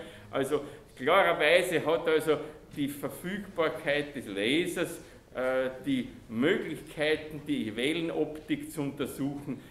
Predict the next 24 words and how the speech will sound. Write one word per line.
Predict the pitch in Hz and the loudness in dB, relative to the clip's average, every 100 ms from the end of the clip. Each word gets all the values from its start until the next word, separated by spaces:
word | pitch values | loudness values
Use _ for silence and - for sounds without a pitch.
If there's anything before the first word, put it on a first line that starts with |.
| - | -6
erheblich | 123 107 131 143 165 165 135 - | -2 0 4 8 8 6 2 0
gesteigert. | - - - 85 73 73 76 - - - - - | -4 -6 -4 -4 -4 -8 -14 -16 -20 -20 -16 -6
Aber | 208 254 | -2 0
der | 247 | 0
Fresnel | - 185 175 165 165 247 240 | 0 0 0 2 0 0 -4
im, | 196 185 156 147 | -4 -8 -8 -6
im | 151 | -2
neunzehnten | 147 170 202 - 160 151 | -2 -2 -4 -6 -6 -4
Jahrhundert, | 131 123 165 202 202 - - - - | -4 -4 -4 -4 -4 -6 -14 -18 -8
äh, | - 151 | -2 0
gemeinsam | 151 147 143 165 170 147 131 | 0 0 0 0 -2 -4 -2
mit | 131 123 | -2 -2
anderen | 101 135 156 156 156 135 | -2 -2 0 0 0 -2
hat | 139 - | -2 0
also | 127 113 | -2 -4
hier | 110 127 90 | -4 -4 -2
auch | 98 127 - | -2 -2 -4
Großartiges | 95 107 143 143 101 101 101 107 127 - - - | -4 -2 -2 -2 -2 -4 -6 -6 -6 -8 -18 -8
geleistet. | 170 139 117 98 - - - - - - - - - - - - - - - - - - | -2 2 2 2 -2 -10 -10 -12 -16 -20 -20 -20 -20 -20 -20 -20 -20 -20 -20 -20 -16 -6
Also | 147 165 | -4 -2
das | 147 180 180 180 | -2 0 0 -4
ist | 185 | -10
die | 180 | -12
Kohärenzlänge. | - 170 156 160 170 165 - 107 160 139 95 | -6 -2 0 0 -2 -6 -8 -4 -2 -2 -4